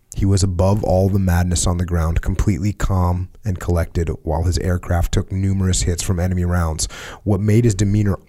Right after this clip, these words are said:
all the more extraordinary was how it contrasted with our adrenaline-hyped, frantic behavior on the ground.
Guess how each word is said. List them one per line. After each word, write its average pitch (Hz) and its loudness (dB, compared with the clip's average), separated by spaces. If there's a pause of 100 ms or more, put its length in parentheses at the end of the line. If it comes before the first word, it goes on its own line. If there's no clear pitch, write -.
all 117 2
the 110 2
more 104 0
extraordinary 98 0
was 87 0
how 95 0
it - -6
contrasted 101 0
with 87 0
our 104 2
adrenaline-hyped, 101 2
frantic 98 0
behavior 90 2
on 104 0
the 90 0
ground. 82 -6